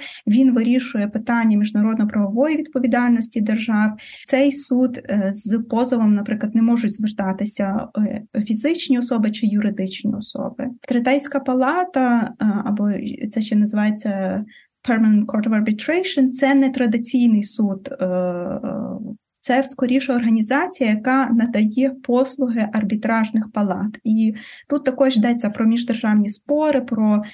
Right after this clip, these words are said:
інвестиційні спори між інвесторами і державами і тому подібне. Цей суд також не займається,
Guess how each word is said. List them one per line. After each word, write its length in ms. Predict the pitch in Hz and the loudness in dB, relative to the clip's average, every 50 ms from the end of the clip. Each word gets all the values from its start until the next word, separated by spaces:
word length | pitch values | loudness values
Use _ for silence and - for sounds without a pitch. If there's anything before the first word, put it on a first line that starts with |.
| - _ | -18 _
інвестиційні 760 | - 226 214 208 214 214 - 240 240 - 269 269 277 269 262 | 2 2 4 4 4 0 -2 -10 -6 0 2 4 4 4 4
спори 400 | 262 - - - 220 233 233 233 | 2 0 -4 -4 -2 -2 0 2
між 200 | 226 220 214 - | 2 2 2 4
інвесторами 680 | 240 220 208 208 214 226 240 - - 220 208 208 208 208 | 2 2 4 4 2 0 0 -2 -4 0 2 2 2 2
і 40 | |
державами 580 | 196 202 202 - 214 196 190 196 202 185 185 185 | 2 -2 -2 -2 0 -2 0 0 -2 -2 -2 -2
і 40 | 185 | -2
тому 200 | - 220 233 226 | -2 -2 -2 0
подібне. 480 | - 233 220 - 196 185 180 - - | 0 -2 0 0 -2 -2 -2 -2 -4
Цей 160 | 214 - 220 208 | -2 -2 -2 -2
суд 200 | 214 - 247 240 | 0 -2 -4 -4
також 380 | 233 220 - 247 240 240 - | -4 -4 -2 -2 -2 0 2
не 280 | 233 214 214 220 220 220 | 2 4 4 4 2 0
займається, 800 | 214 208 202 196 196 196 202 196 196 202 - - 180 180 202 | 0 0 -2 0 -2 -2 -2 -2 -4 -6 -6 -8 -6 -6 -6